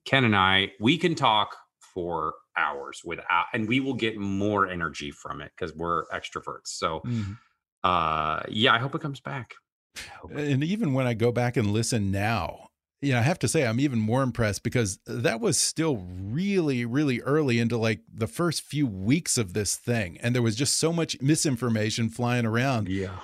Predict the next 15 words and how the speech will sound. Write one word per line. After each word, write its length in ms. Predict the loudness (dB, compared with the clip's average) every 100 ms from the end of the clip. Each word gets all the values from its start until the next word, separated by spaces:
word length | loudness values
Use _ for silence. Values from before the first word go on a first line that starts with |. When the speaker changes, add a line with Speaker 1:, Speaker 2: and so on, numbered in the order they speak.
| -2
Speaker 2:
And 160 | 2 4
yet 280 | 2 0 -2
Ken, 460 | 2 2 0 -4 -6
you 160 | -2 0
know, 140 | 2
as 160 | 0 2
much 180 | 0
as 60 | 0
we 160 | 0 2
joke, 320 | 4 2 2
he 100 | 2
really 240 | 4 4
knew 140 | 4 2
his 100 | 2
shit. 480 | 2 0 0 -10